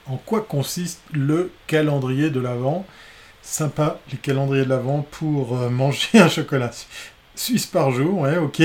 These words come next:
<laughs> d'accord, pourquoi pas. Alors, c'est pas tout à fait l'unique principe, hein, de, de, de,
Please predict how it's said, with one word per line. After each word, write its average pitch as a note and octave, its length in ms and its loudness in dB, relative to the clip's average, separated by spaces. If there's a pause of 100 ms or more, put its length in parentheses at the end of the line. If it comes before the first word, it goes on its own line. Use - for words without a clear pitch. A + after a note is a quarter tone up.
(120)
<laughs> - 0 -
d'accord, G#3+ 720 6
pourquoi D3 380 -6
pas. D3 240 -4 (500)
Alors, C#3 140 2
c'est D#3+ 240 -4
pas G3 120 2
tout G3 200 -8
à F3 100 0
fait E3 300 -4 (420)
l'unique G3 420 4
principe, F#3+ 640 2
hein, D3+ 200 2
de, B2+ 300 -2 (360)
de, D3+ 240 4
de, B2+ 120 -2